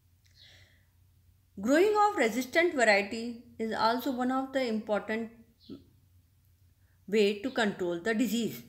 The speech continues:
Another way is, uh, using the transgenic plant. These transgenic plant produce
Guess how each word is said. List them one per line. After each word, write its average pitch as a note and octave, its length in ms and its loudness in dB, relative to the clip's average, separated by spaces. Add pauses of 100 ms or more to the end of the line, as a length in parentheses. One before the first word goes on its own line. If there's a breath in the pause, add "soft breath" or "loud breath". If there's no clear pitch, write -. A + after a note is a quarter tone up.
(2750 loud breath)
Another E4+ 400 4
way C#4+ 500 0 (1800)
is, A#3 300 -2 (760 loud breath)
uh, G3 300 -2 (100)
using B3+ 380 2
the E4+ 120 0
transgenic G3+ 680 0
plant. F#3 320 2 (320)
These F4 400 2
transgenic B3+ 720 2
plant F#3 520 -4
produce G#3+ 580 0